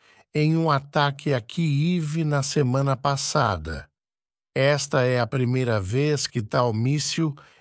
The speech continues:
é usado no conflito que já dura quase dois anos. Alexander Ruvin, diretor do Instituto Científico Pesquisa para Exames Forenses de Kyiv,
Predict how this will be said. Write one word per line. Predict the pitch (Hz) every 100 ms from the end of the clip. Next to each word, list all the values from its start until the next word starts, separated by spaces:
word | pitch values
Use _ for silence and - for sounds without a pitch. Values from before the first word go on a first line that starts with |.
| _
é | 156 160
usado | 143 117 135 151 156 147
no | 147
conflito | 139 143 120 - 143 156 147 143
que | 160 139
já | 135
dura | 113 120 139 123
quase | - - 143 147 135 135
dois | 110 104 143 170 185 151 123
anos. | 110 85 78 69 - - - _ _ _ _ _ _
Alexander | 175 185 170 - - 160 139 127 117
Ruvin, | 101 139 180 135 113 85 73 _ _ _ -
diretor | 139 160 156 151 185 196
do | 165 170
Instituto | 156 - 143 120 190 180 160
Científico | - 170 147 131 - 143 - 151
Pesquisa | 135 131 107 - 170 160 131 123
para | 127 117
Exames | 113 101 135 156 147 -
Forenses | - 127 123 127 113 120 107
de | 101 120
Kyiv, | 117 170 135 139 170 139 -